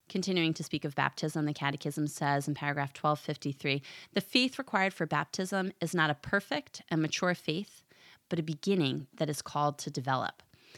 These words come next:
And so this is why we look to the godparents, um, we look to the church, we look to the parents to help that faith, um, really take root and grow and flourish in the life of this infant, this child.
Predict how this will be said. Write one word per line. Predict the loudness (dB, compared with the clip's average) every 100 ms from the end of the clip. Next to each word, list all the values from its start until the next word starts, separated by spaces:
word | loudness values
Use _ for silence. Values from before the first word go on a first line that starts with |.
| -20 -12 -8
And | -6
so | -4
this | -4 -4
is | -4
why | -4
we | -4 -4
look | -6 -8
to | -10 -6 -4 -2 -4
the | -4 -4 -4
godparents, | -2 -2 -2 -4 -2 -2 -6 -12 -16 -20 -20 -8
um, | -4 -2
we | -2
look | -2
to | -4
the | -2
church, | -2 0 0 0 0 0
we | -6
look | -8
to | -10
the | -10
parents | -2 2 2 0 -8 -14 -18 -18 -4
to | -2
help | 4 4 4
that | 2 0
faith, | -2 -2 0 0 -4 -16 -18 _ -20 -20 -20 _ -12
um, | -8 -6 -6
really | -4 2 6 6 6
take | 2 -2 0
root | 2 2 0 -6 -4
and | -2 0 2 2 0 2
grow | 6 6
and | 4 0
flourish | 0 0 2 0 0
in | -2 -2
the |
life | -2 -4 -8
of | -10
this | -10 -6
infant, | -6 -6 -8 -6
this | -6
child. | -4 -2 -2 -4